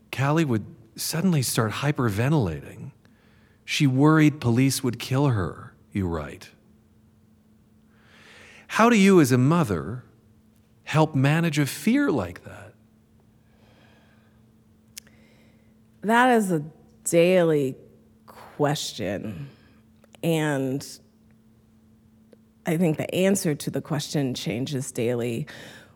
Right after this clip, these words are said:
Speaker 2: For us, for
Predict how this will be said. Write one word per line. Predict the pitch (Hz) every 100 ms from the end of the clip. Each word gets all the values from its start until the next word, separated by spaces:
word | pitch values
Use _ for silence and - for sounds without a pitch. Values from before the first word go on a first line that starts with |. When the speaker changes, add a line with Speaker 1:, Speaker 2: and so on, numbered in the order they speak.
| _ _
Speaker 2:
For | - - - 208 202 196 190 185 180 180 175 - - - -
us, | 170 156 170 185 - - - -
for | - 160 165 147